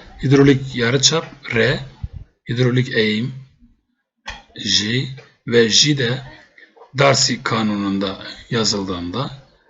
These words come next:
e, şu şekilde altı bir formülüyle ifade edilebiliyor. Burada arkadaşlar, e, R'nin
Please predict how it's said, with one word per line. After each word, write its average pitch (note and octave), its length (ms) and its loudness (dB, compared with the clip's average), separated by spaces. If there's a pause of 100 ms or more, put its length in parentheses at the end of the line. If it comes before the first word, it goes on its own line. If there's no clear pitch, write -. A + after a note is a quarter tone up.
(1000)
e, G#2+ 300 0
şu - 120 2
şekilde A2+ 580 -2
altı G#2+ 460 -4
bir A#2 120 -2
formülüyle F#2 600 -6
ifade B2 460 -6 (420)
edilebiliyor. A2 560 -2 (3250)
Burada F3 560 8 (500)
arkadaşlar, D3+ 760 6 (1300)
e, C3+ 80 8 (720)
R'nin D#3+ 680 6